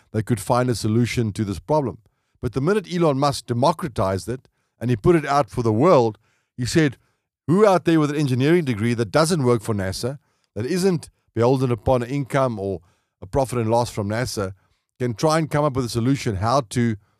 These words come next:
build a reusable rocket?" And today, as we know, SpaceX has reusable rockets. They launch into orbit and the rocket is able to return and land. And this was all done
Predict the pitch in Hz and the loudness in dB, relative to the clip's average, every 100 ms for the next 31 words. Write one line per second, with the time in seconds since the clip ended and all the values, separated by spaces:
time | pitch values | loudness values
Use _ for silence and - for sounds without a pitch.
0 | _ _ 92 113 127 123 113 117 113 113 | _ _ -4 0 2 2 2 0 0 0
1 | 110 120 - 92 - _ _ 107 123 151 | 0 0 -2 -10 -16 _ _ -4 -4 -2
2 | 165 127 135 139 123 165 139 107 117 - | -2 0 0 0 -2 0 2 0 0 -6
3 | _ _ _ _ _ _ _ _ _ _ | _ _ _ _ _ _ _ _ _ _
4 | - 143 180 - 110 98 117 120 98 98 | -6 0 2 2 -4 -4 -2 -2 -4 -4
5 | 110 117 117 123 117 131 170 - - - | 0 2 0 0 0 0 -2 -8 -16 -20
6 | _ _ _ 107 113 117 139 135 - - | _ _ _ -4 2 4 4 2 -4 -12
7 | _ _ _ 123 113 120 131 143 160 - | _ _ _ -10 -4 0 2 2 -2 -6
8 | 110 113 - 107 113 117 123 113 123 113 | -4 -4 -4 -2 -2 -2 -4 -4 -2 -2
9 | 110 104 - 123 117 101 98 101 135 143 | -4 -4 0 0 0 -2 -2 -2 -4 -6
10 | _ _ _ _ 123 123 143 170 190 156 | _ _ _ _ -2 0 2 2 0 -2
11 | 180 208 247 135 110 117 | 0 0 2 0 0 -2